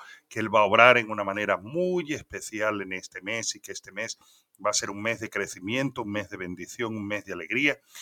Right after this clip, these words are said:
y un mes de mucho entusiasmo. Mi querido hermano, ah, estamos hablando sobre la deuda, mi querida hermana, y hemos mencionado una serie de cosas. Ahora, eh, yo, yo quiero asegurarte, a la luz de la palabra,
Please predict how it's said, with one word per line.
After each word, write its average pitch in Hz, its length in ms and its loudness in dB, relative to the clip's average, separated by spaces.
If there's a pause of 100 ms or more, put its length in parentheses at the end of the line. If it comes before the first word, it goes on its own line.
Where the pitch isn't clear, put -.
(220)
y 110 60 -8
un 113 80 -2
mes 107 180 0
de 101 80 -4
mucho 110 380 -6
entusiasmo. - 720 -6 (420)
Mi 147 80 -4
querido 175 260 12
hermano, 156 400 8 (1040)
ah, 117 420 4 (320)
estamos 165 420 -2
hablando 131 440 -4
sobre 104 240 -8
la 90 140 -10
deuda, 87 300 -12
mi 85 100 -20
querida 98 300 -4
hermana, 82 400 -10 (680)
y 123 180 0
hemos 156 320 4
mencionado 147 420 6
una 165 140 4
serie 117 260 4
de 101 120 2
cosas. - 540 -10
Ahora, 113 380 2 (680)
eh, 113 140 -6
yo, 135 320 4
yo 147 160 0
quiero 185 280 6
asegurarte, 113 1120 4
a 98 80 -6
la 95 120 -2
luz 120 200 0
de 127 60 -4
la 110 160 0
palabra, 92 480 2